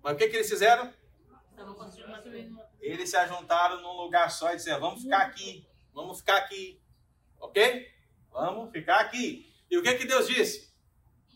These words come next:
Speaker 1: "Enchei a terra, povo, ai!" Mas eles disseram, "Vamos ficar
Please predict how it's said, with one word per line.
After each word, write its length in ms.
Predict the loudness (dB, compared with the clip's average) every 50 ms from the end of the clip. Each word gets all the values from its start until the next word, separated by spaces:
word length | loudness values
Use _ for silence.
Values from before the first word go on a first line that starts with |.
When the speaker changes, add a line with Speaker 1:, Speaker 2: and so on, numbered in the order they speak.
| _ _ _ _ -20 -20 _ _ _ _ _ _ _ _ _ _ _ _ _ _ _ _ _ _ _ _ _ _ -4
Speaker 1:
"Enchei 760 | -2 -2 -2 -2 2 10 12 12 12 12 12 12 12 12
a 180 | 10 8 6 6
terra, 840 | 6 8 10 10 10 10 8 4 0 -6 -8 -6 -8 -8 -12 -16 _ _ _ _ _ _ _ _ _ _ _ _ _ _ _ 6
povo, 400 | 12 12 12 12 12 12 10 8
ai!" 520 | 10 12 12 12 12 12 12 10 4 0 -4 -12 -18 -20 -20 -20 -20 -20 _ _ _ _ _ _ _ _ _ _ _ _
Mas 160 | -4 2 6 8
eles 240 | 8 8 6 2
disseram, 480 | -4 -2 2 4 6 6 6 4 2 0
"Vamos 300 | 2 2 4 2 2 0
ficar 500 | -2 2 6 6 6 6 6 2 -2 -10